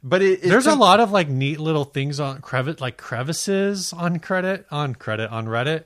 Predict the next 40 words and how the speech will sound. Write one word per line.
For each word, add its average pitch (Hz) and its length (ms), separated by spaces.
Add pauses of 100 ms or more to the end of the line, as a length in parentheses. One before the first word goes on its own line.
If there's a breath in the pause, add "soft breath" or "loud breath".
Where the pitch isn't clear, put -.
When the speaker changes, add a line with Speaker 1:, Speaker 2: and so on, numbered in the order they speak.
Speaker 1:
Uh-huh. 110 400
Speaker 2:
that 139 80
you 139 100
kinda, 139 260
like, 135 260
get 123 180
into 135 320
and 165 100
you're 151 120
like, 131 220
"Huh, 175 300 (540)
Speaker 1:
Oops. - 280 (160)
Speaker 2:
that's 143 200
a 185 80
thing." 135 420 (220)
Speaker 1:
My 104 100
internet's 87 440
slow 85 180
right 80 160
now. 80 140
I 82 80
might 85 180 (240)
not 82 160
be 80 80
able 78 220
to - 60
find - 120
it. 131 60
Speaker 2:
Um, 127 400 (340 soft breath)
but 170 300
this 202 240
does 160 440
remind 165 440
me 170 80
a, 139 100
at 143 200
least 143 280
a 135 60
little 127 340
bit 156 400